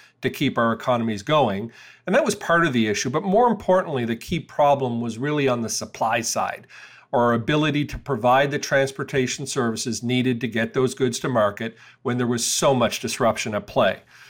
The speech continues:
So to understand the supply chain issue, it is important to understand how complex and internationally integrated our global transportation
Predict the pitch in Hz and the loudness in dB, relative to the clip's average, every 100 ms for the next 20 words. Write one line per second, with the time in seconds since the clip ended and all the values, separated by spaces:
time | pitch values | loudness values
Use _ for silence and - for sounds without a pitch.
0 | - _ - 156 170 208 226 - 208 196 | -20 _ -6 0 4 4 2 0 2 2
1 | 175 165 - 160 151 - 156 131 131 127 | 0 -4 0 2 2 0 0 2 2 0
2 | 117 104 113 143 151 147 131 160 147 135 | -2 -4 -2 -2 -2 -4 -4 0 2 0
3 | 127 127 123 - 131 120 - 151 180 - | -2 0 0 -2 0 0 0 0 0 -2
4 | - 175 175 - 160 139 - 131 135 147 | 0 0 0 0 2 2 -4 0 0 2
5 | 139 143 143 139 131 139 135 127 117 120 | 2 2 2 -2 0 0 0 0 0 0
6 | 117 117 123 123 117 131 117 - 120 127 | -2 -2 -2 -4 -2 -4 -4 -8 -4 -4
7 | 117 127 | -2 -4